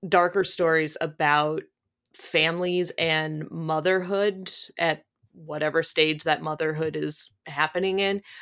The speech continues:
those always hit me really, really hard. I myself am not a mother, um, but I have a mother, <laughs> obviously. And I don't know, for whatever reason, that, that subject, um, s-, some of the most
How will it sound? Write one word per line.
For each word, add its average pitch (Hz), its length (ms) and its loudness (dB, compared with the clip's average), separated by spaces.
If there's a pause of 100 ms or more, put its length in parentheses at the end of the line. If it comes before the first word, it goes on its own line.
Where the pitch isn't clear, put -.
(140)
those 185 260 6
always 196 360 6
hit - 340 -2
me 160 140 -2
really, 151 340 2
really 139 420 -2
hard. 175 680 4 (480)
I 156 100 2
myself 330 640 -2
am 254 140 4
not 233 320 6
a 208 80 4
mother, 180 600 6
um, 151 540 2
but 151 640 4 (160)
I 147 640 4 (160)
have 202 160 4
a 151 40 -4
mother, 165 400 0
<laughs> - 40 -6
obviously. 185 600 4 (560)
And 160 800 4
I 185 80 6
don't 190 120 6
know, 185 140 6
for 180 160 2
whatever 180 380 6
reason, 175 480 2
that, 156 440 2
that 165 200 2
subject, 160 760 0 (140)
um, 156 240 0
s-, 151 100 -8 (300)
some 196 260 2
of 180 140 0
the 175 120 4
most 165 600 0